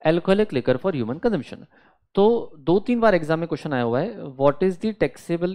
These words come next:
event of G S T?" सप्लाई।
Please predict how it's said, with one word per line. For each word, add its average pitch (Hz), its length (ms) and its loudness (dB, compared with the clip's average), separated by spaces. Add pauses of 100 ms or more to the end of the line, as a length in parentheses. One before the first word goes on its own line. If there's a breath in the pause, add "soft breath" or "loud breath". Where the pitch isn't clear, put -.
(100)
event 139 420 -4
of 175 200 -6
G 208 140 -4
S - 140 -12
T?" - 100 -20 (1700)
सप्लाई। 123 340 -2